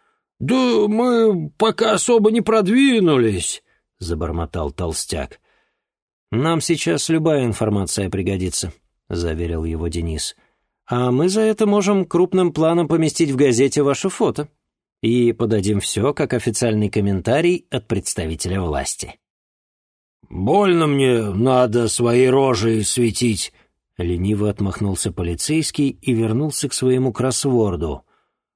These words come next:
«А что конкретно вас интересует?» «Все обстоятельства гибели Геннадия Векшина», —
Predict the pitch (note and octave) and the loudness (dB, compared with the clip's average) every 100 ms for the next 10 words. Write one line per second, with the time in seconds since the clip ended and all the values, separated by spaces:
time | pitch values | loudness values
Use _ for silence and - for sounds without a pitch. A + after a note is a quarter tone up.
0 | _ - - - - - A#3+ G3 - E3+ | _ -12 -6 -4 -2 0 2 2 2 2
1 | F#3+ G#3 E3+ C#3 A#2+ A2+ A#2+ G#2 B2+ A#2 | 4 2 2 0 0 2 0 0 0 0
2 | B2+ A#2 - F#2+ D#2+ C#2 - _ _ _ | 2 0 0 -4 -6 -10 -16 _ _ _
3 | _ _ _ _ _ _ _ - - C#3 | _ _ _ _ _ _ _ -12 -2 0
4 | C#3 - C3+ C#3 B2+ - - C3 A#2+ B2+ | 0 0 2 2 2 -2 0 -2 0 2
5 | B2 A#2 A2 A#2 B2 A2 A#2+ A#2 B2 G2+ | 2 2 2 2 2 2 2 4 2 0
6 | - D#2 C2 | -4 -8 -10